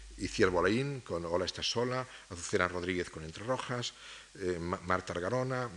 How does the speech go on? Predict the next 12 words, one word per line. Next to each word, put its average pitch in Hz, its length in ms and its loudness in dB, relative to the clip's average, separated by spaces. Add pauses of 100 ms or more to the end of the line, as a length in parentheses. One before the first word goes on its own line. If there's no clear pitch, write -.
Rosa 95 200 0
Vergés, 113 580 2
Mireia 98 300 4
Ros, 117 240 2
es - 60 -14
decir, 113 180 -2
que 131 100 6
hay 127 80 8
una 139 120 4
docena 123 380 4
de 110 40 2
directoras 123 500 0